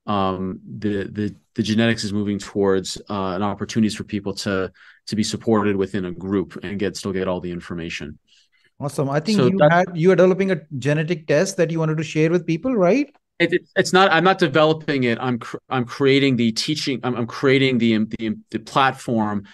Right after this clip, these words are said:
Speaker 1: that empowers people with the knowledge from the genetics test. So it's looking at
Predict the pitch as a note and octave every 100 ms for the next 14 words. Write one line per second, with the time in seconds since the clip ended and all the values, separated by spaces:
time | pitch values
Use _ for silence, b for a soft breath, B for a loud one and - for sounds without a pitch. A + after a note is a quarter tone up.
0 | B A#2 A2 G#2+ A#2 A#2 A#2+ A#2 A#2+ G#2+
1 | G#2 G#2 G2+ G#2 G#2 F#2 - A#2 G#2+ G2+
2 | F2+ F#2 F2 - - - C2 - - -
3 | B B - B2 A2 G#2+ A#2+ B2+ C3 B2+
4 | A#2 G#2+ G#2+ G#2+